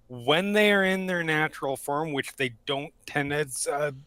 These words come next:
actually a lot like, um, like Edwin, they don't tend to do unless they're around somebody that already knows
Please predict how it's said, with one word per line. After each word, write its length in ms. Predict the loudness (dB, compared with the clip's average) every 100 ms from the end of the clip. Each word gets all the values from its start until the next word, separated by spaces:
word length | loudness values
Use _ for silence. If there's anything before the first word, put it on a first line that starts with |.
| _ -10 0
actually 380 | 4 4 2 4
a 80 | 6
lot 280 | 8 8 6
like, 500 | 6 6 6 0 0
um, 640 | 4 6 6 2 -10 -20 -20 _ -20 -20 -20 -20 -20 -14 -4
like 180 | 0 4
Edwin, 380 | 2 0 -10 -10 -20 -20 -20 -20 -20 _ _ _ _ -2
they 140 | 2 4
don't 200 | 2 -4
tend 340 | 0 0 0 -2
to 100 | -4
do 500 | -4 -2 0 0 -2
unless 720 | 0 2 4 4 2 0 -4 -10 -20 -20 _ _ -4
they're 160 | 0
around 640 | 2 2 2 0 0 -4 -4
somebody 680 | -2 -2 0 2 2 2 -4
that 840 | -4 2 4 6 4 0 -8 -18 -18 -20 -20 -20 _ _ _ 0
already 460 | 2 4 4 2 0
knows 720 | 0 0 0 -2 -2 -6